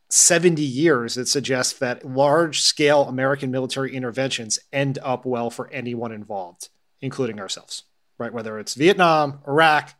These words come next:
Afghanistan, they're, the more likely scenario is that, and this not even talking about something, a global conflict on the scale of what we're looking at with Russia, uh, is, and that is, that is a very, as you said, it's a very, very uncomfortable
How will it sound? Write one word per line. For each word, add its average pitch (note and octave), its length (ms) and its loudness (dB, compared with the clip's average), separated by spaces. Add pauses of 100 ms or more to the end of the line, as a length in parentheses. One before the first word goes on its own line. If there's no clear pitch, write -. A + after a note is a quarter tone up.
(140)
Afghanistan, B2+ 880 -2 (360)
they're, A#2+ 360 -4
the A#2+ 180 -4
more E3 300 6
likely D#3+ 320 4
scenario A#2+ 640 -2
is A#2 280 -6
that, A#2+ 180 -6
and D3+ 120 2
this F#3+ 120 4
not G#3 100 4
even G3+ 140 2
talking G#3 280 0
about C#3 180 2
something, C#3 220 -4
a C3 60 -4
global D3 480 4
conflict C#3+ 400 -2
on B2+ 80 -8
the A#2 60 -6
scale B2 240 -2
of A2 60 -4
what A#2 100 -6
we're A#2+ 80 -8
looking A2+ 260 -8
at G#2 120 -10
with A2 160 -18
Russia, G2 320 -10 (880)
uh, G2+ 460 -4 (100)
is, A2 680 -4
and C3+ 140 -4
that C3+ 120 2
is, B2+ 200 -4
that C#3 140 2
is C#3+ 100 2
a C#3 60 0
very, C#3 480 0 (180)
as B2 340 -8
you C3 60 -8
said, C#3 140 -4
it's G#2+ 100 -12
a A#2 60 -6
very, A#2+ 320 -2
very B2 240 -2
uncomfortable A#2+ 960 -6